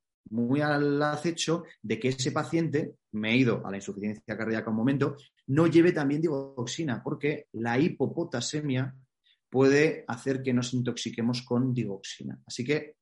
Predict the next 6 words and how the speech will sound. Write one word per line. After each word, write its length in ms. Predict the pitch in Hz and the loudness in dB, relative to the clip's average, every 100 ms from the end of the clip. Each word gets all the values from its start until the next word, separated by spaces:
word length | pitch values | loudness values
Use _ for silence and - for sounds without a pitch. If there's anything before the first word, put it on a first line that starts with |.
| _ | _
muy 220 | 113 143 165 | -2 4 4
importante, 600 | 131 117 117 104 98 101 | 4 2 0 -4 -4 -6
paciente 420 | 110 131 147 - | -6 -4 -4 -2
que 80 | 143 | -2
lleve 180 | 110 | 0
digoxina, 640 | 101 104 104 - 151 202 | 0 -2 -4 -2 0 -2